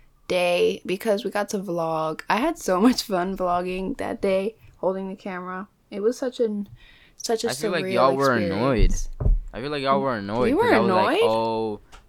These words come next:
Speaker 2: what?"
Speaker 1: We weren't. I wasn't annoyed. I don't think we were annoyed. It was fun to me. It was fun
Speaker 2: Maybe
Speaker 1: to
Speaker 2: it's
Speaker 1: have the
Speaker 2: just
Speaker 1: camera.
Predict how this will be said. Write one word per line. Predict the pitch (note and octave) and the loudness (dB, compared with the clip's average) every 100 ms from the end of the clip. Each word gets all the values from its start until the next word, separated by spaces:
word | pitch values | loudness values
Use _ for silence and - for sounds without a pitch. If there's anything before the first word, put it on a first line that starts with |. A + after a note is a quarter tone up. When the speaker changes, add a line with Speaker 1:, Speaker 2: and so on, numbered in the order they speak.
| _ _ - | _ _ -6
Speaker 2:
what?" | A#2 F3+ - _ _ _ _ _ _ - | -2 -2 -4 _ _ _ _ _ _ -8
Speaker 1:
We | - C#4+ | -2 0
weren't. | A4+ C#5+ | 0 2
I | F#3+ - | 6 6
wasn't | A#4+ B3+ F#3+ | 6 4 0
annoyed. | F#3 F3 F3 G3+ | -4 -2 -2 0
I | B3+ | -2
don't | F4+ C5+ | -4 -4
think | A#4+ G#4+ | -4 -2
we | |
were | B3+ G3 | -2 -4
annoyed. | E3 F3 - F3 G3 - _ - | -4 -6 -8 -10 -10 -16 _ -12
It | G3+ | -6
was | F#4+ - | -4 -4
fun | - A3+ C4 | -4 -2 -2
to | F#3+ | -4
me. | F3+ G#3+ G3 G3+ _ - | -4 -2 -4 -6 _ -4
It | - | 0
was | B3 | 2
fun | - A3+ | 4 2
Speaker 2:
Maybe | |
Speaker 1:
to | A3 | 2
Speaker 2:
it's | G#3+ | 0
Speaker 1:
have | G3 | 2
the | |
Speaker 2:
just | G#3 | 0
Speaker 1:
camera. | G3 F3 E3 F#3 | 0 -6 -6 -8